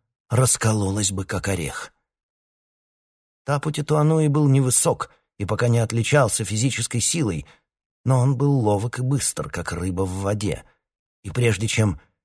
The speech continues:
неизвестный, опомнившись, вновь занес дубину, он резко вскочил на ноги.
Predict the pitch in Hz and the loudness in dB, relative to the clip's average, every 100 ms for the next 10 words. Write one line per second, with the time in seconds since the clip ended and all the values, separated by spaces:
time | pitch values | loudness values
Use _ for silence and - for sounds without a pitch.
0 | _ 101 107 90 110 127 120 101 98 - | _ 2 2 2 4 4 4 2 0 -4
1 | _ _ _ - - 139 123 117 - - | _ _ _ -6 0 4 6 4 2 -2
2 | 101 104 101 131 123 92 110 120 120 98 | -2 0 2 4 4 4 2 4 4 2
3 | 101 98 135 151 160 143 _ _ _ _ | -2 0 4 4 4 2 _ _ _ _
4 | _ 123 120 110 113 120 - 113 - 110 | _ 0 4 4 4 2 0 -2 0 -2
5 | - 90 90 92 80 69 64 60 | -2 -2 -2 -2 -2 -4 -6 -10